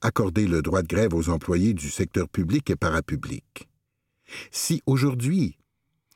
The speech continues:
on ne veut pas que les employés de la S T M désorganisent le monde demain, qui se verra refuser le droit de se négocier des conditions de travail décentes ? Il était une fois, donc,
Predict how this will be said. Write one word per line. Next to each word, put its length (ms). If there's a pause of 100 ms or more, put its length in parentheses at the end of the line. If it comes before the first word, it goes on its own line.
(120)
on 80
ne 60
veut 100
pas 160
que 100
les 140
employés 380
de 80
la 100
S 160
T 160
M 180
désorganisent 680
le 100
monde 560
demain, 440 (1120)
qui 380
se 180
verra 360
refuser 480
le 120
droit 300
de 180
se 220
négocier 560
des 100
conditions 480
de 120
travail 360
décentes ? 800 (1900)
Il 200
était 320
une 200
fois, 640 (200)
donc, 420